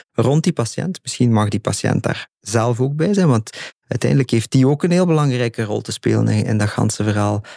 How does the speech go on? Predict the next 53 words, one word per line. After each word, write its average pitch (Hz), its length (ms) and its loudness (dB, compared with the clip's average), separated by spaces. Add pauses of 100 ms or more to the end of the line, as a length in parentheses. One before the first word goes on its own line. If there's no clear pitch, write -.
(180)
We - 220 -6
leggen 101 240 2
het 104 120 0
altijd 113 260 -2
bij 107 100 0
de 95 80 0
zorgverleners. 143 720 0 (500)
Maar 110 320 0
ja, 117 140 0
ik - 120 -6
ga 120 60 -4
het 113 100 -2
nog 123 100 4
een 151 60 2
keer 143 100 0
zeggen, 147 180 4
ik 135 80 -2
heb 107 160 -2
liefst 135 220 0
dat 127 100 0
mijn 110 200 2
patiënt - 400 0
zelf 139 300 -2
aan 123 80 -2
het 113 100 -2
stuur 147 300 0
zit, 117 180 -2
want 104 180 -2
dan 127 160 2
gaat 104 180 -2
de - 60 -2
auto 120 220 -2
vooruit. 104 460 -2 (560)
Dus, 117 360 -2
dus 117 260 -6
daar 139 300 0
zie 131 160 -2
ik, 127 80 -8
zie 120 120 -4
ik, - 380 -8
zie 107 100 -2
ik 101 100 -2
ook 139 180 -2
heel 143 200 2
veel 120 160 0
mogelijkheden. 143 540 0
En 113 60 2
we 110 80 0
kunnen 104 240 -2
ge-, 104 180 -6
gerust 107 380 -2
de 160 60 -6
successen 156 600 -4